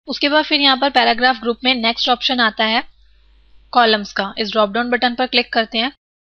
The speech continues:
click करने के बाद आपके पास यहाँ पर तीन options दिखा रहा है, one column, two column, three column। इन options की help से आप अपनी list को, आप अपने data को कॉलम्स में divide कर सकते हैं,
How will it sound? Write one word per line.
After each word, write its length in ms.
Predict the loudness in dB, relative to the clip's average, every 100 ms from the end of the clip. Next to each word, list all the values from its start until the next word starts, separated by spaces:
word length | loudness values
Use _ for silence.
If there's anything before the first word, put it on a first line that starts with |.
| -2
click 180 | 0 2
करने 260 | 2 2
के 140 | 2 2
बाद 300 | 4 4 2
आपके 300 | 0 -2 -2
पास 280 | 2 2 2
यहाँ 180 | -2 -2
पर 120 | -2 -2
तीन 200 | -2 0
options 420 | -2 -4 -6 -4
दिखा 300 | -4 2 2
रहा 120 | 4
है, 60 | 0
one 200 | -2 0
column, 340 | 2 2 0
two 140 | -2 -2
column, 340 | 0 0 0
three 200 | -2 -4 0
column। 360 | 0 0 -2 -8 _ _ _
इन 220 | -2 2
options 400 | 2 2 -2 -2
की 120 | 0 2
help 240 | 2 0
से 180 | 0 0
आप 160 | 0 -2
अपनी 240 | 0 0 2
list 340 | 2 0 -4
को, 140 | -2 0
आप 180 | 2
अपने 240 | 0 0 0
data 320 | 2 2 0
को 160 | 2 0
कॉलम्स 460 | 4 2 2 -2 -2
में 120 | -2
divide 280 | 2 2 2
कर 120 | -4
सकते 340 | -6 -8 -10 -12
हैं, 140 | -12